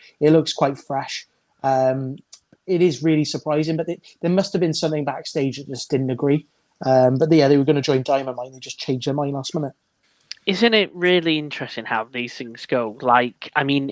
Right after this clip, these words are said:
Speaker 2: it's difficult to compare Diamond Mine to Evolution as a faction, obviously, because it was just worlds apart. But I mean, in the fact that,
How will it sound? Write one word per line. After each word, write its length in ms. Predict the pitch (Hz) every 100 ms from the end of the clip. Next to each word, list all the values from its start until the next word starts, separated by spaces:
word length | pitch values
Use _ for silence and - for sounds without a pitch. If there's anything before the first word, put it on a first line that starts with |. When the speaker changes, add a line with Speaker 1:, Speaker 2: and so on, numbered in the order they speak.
| - 143
Speaker 2:
it's 260 | 131 -
difficult 480 | - 151 170 147 127
to 80 | -
compare 560 | 127 120 - 120 113
Diamond 500 | 120 131 123 120 117 120
Mine 160 | 113
to 120 | 107 -
Evolution 800 | 117 117 107 117 113 - 98
as 100 | 107
a 60 | 113
faction, 320 | 107 - 113
obviously, 520 | 110 113 107 - 104
because 440 | 107 113 123 113 -
it 140 | 98
was 220 | 104 104 -
just 220 | 110 -
worlds 260 | 135 123 -
apart. 380 | 117 127 117 -
But 80 |
I 120 | 131 127
mean, 180 | 131
in 100 | 131
the 80 | 127
fact 260 | 135 127 -
that, 180 | 123